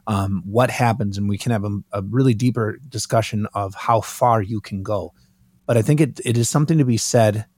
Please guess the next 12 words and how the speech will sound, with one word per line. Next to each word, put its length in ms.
that 400
it 100
is 140
a 60
joyous 360
occasion 460
when 160
people 320
are 80
given 340
the 100
right 400